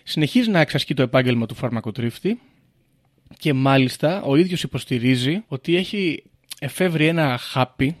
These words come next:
το λεγόμενο κόκκινο χάπι, το προστάτευε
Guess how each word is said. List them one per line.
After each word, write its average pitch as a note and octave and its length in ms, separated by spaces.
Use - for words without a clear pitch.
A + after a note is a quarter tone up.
το C#3 100
λεγόμενο B2 760
κόκκινο B2 380
χάπι, A#2 480
το C3 220
προστάτευε C#3+ 840